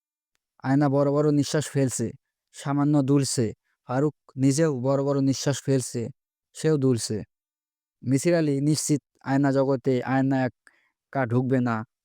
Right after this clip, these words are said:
ফারুক নিজেও ঢুকে যাবে। "আয়না, হ্যাঁ, এখন শেষ ধাপ পার হও, আয়না জগৎ ঢুকে যাও।" আয়না দুলুনি বন্ধ করে স্থির হয়ে গেল। মিসির আলি ফারুকের দিকে তাকালেন, সেও মূর্তির মতো স্থির হয়ে আছে।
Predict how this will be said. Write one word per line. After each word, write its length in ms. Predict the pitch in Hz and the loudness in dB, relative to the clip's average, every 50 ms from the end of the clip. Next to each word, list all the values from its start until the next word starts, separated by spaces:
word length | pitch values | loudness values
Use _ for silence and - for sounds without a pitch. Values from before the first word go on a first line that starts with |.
| _ _ _ _ _ _ | _ _ _ _ _ _
ফারুক 240 | - 127 131 147 131 139 | -2 0 0 2 2 2
নিজেও 280 | 139 139 139 147 143 123 | 2 2 4 2 2 2
ঢুকে 240 | 123 120 117 139 123 | 0 0 2 0 2
যাবে। 300 | 123 120 113 110 110 110 - _ _ _ _ _ - | 2 0 0 0 -4 -6 -6 _ _ _ _ _ -6
"আয়না, 340 | 135 143 139 135 123 110 95 | -4 -2 0 0 -2 -2 -4
হ্যাঁ, 280 | 101 135 139 131 113 95 - _ _ _ _ _ _ _ _ _ _ | -4 -2 -2 -2 -2 -4 -10 _ _ _ _ _ _ _ _ _ _
এখন 300 | - 123 127 - 165 160 156 | -6 -6 -4 0 2 0 2
শেষ 240 | 135 - 160 156 147 135 117 | 2 2 2 2 2 2 0
ধাপ 180 | 139 143 143 - | -2 -2 -2 0
পার 200 | 147 139 135 127 | 0 0 0 2
হও, 200 | 123 123 113 107 - - _ _ _ _ _ _ - | 0 0 -2 -2 -6 -10 _ _ _ _ _ _ -8
আয়না 300 | - 135 139 147 151 147 139 | -4 -2 0 2 2 2 2
জগৎ 300 | 139 143 143 147 147 127 | 2 2 2 2 -2 -2
ঢুকে 320 | 120 117 131 131 151 143 | 0 0 0 2 0 0
যাও।" 260 | 131 139 131 113 101 - _ _ _ _ _ _ _ _ _ _ - | 0 0 -2 -2 -4 -8 _ _ _ _ _ _ _ _ _ _ -8
আয়না 340 | 127 135 143 143 151 151 147 | -2 0 0 2 2 0 2
দুলুনি 360 | 143 143 147 151 151 151 151 143 | 2 2 2 4 4 2 2 2
বন্ধ 260 | 135 143 147 147 143 147 | 2 0 0 2 0 0
করে 280 | 135 147 147 143 147 143 | 0 0 0 2 2 0
স্থির 280 | 131 - - 147 147 139 139 | 0 -2 -2 0 2 2 4
হয়ে 180 | 147 147 143 131 | 2 2 2 0
গেল। 180 | 120 113 110 104 82 - _ _ _ _ _ _ _ - | 0 -2 -4 -6 -10 -14 _ _ _ _ _ _ _ -6
মিসির 300 | 131 135 - - 156 151 | -6 -4 -2 0 0 0
আলি 200 | 151 147 143 135 127 | 0 0 0 0 -2
ফারুকের 440 | 123 - 135 135 147 151 147 156 147 139 | -2 -2 -2 0 0 0 0 -2 -2 0
দিকে 200 | 139 135 143 135 | 0 0 -2 0
তাকালেন, 460 | - 127 127 123 131 131 131 117 110 98 - _ _ _ _ _ _ - | -2 -2 -2 -2 -2 -2 -2 -2 -2 -4 -8 _ _ _ _ _ _ -6
সেও 200 | - 156 151 151 | -2 0 0 2
মূর্তির 420 | 143 143 143 131 - - 147 147 143 | 2 2 0 0 -2 0 0 2 2
মতো 220 | 139 139 - - 147 139 | 2 0 0 0 0 0
স্থির 280 | 123 - - - 135 127 123 | 0 -2 -4 -2 0 0 2
হয়ে 200 | 131 131 135 127 | 2 2 2 2
আছে। 300 | 120 117 113 - 120 | 0 0 -2 -2 -4